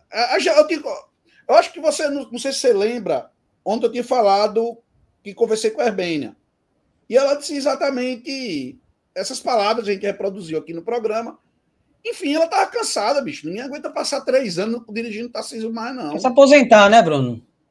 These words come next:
Speaker 1: É. Tá na fa-, já tá numa fase e ela foi muito de boa. Eu, a gente já tinha informado aqui, William, há algum tempo, que ela já tava querendo sair.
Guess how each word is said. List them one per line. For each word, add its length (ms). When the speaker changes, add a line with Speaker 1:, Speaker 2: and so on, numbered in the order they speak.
Speaker 1:
É. 400
Tá 140
na 140
fa-, 360
já 120
tá 280
numa 220
fase 440
e 200
ela 300
foi 140
muito 220
de 80
boa. 460
Eu, 200
a 100
gente 220
já 120
tinha 140
informado 540
aqui, 280
William, 280
há 20
algum 260
tempo, 460
que 100
ela 200
já 140
tava 680
querendo 300
sair. 520